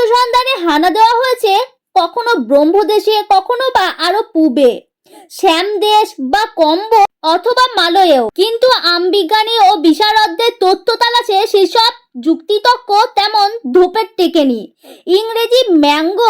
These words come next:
শব্দের জন্মসূত্র তামিল ভাষায় ম্যানকে থেকে। রামায়ণ খ্যাত হনুমান কিঞ্চিত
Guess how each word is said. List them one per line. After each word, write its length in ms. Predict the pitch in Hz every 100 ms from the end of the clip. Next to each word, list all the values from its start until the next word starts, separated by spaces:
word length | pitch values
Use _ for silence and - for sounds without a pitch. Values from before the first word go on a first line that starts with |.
| 415
শব্দের 420 | - 392 311 453 349
জন্মসূত্র 640 | 330 311 370 440 494 415 370 440
তামিল 340 | 381 339 392 349
ভাষায় 440 | 349 453 415 370 - 294 302
ম্যানকে 360 | 339 339 339
থেকে। 320 | 320 262 233 190 - _ - -
রামায়ণ 540 | 277 294 311 381 440 453
খ্যাত 240 | 427 427 466 392
হনুমান 540 | 330 339 453 403 415 571 _ _
কিঞ্চিত 500 | 339 392 392 415 440